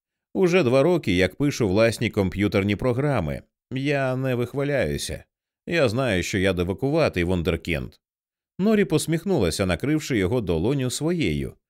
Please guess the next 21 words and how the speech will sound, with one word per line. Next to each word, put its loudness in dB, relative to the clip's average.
Він 2
її 0
стиснув. -6
«Але 6
ж 2
я 4
просто 0
бачу 2
зв'язки, 0
розумієте? 0
Оце 0
і 0
все. -4
Якщо 0
є 2
А, 2
за 0
ним 0
мусить -2
іти -2
Б. 0